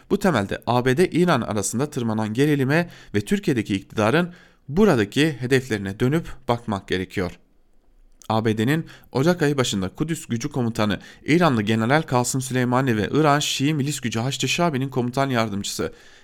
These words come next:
El Mühendis'i Bağdat'ta düzenlediği suikaste öldürmesi bölgedeki gerilimi yeni bir savaşın eşiğine getirmişti.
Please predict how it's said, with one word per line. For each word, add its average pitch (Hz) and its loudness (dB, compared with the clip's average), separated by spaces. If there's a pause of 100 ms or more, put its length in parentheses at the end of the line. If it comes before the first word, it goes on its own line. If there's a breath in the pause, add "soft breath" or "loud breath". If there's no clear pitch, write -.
(200 loud breath)
El 120 2
Mühendis'i 120 0 (300 loud breath)
Bağdat'ta 139 2
düzenlediği 113 -2
suikaste 127 -4
öldürmesi 110 -2
bölgedeki 113 -2
gerilimi 120 0 (260 loud breath)
yeni 156 0
bir 151 -2
savaşın 127 -2
eşiğine 123 0
getirmişti. 95 -4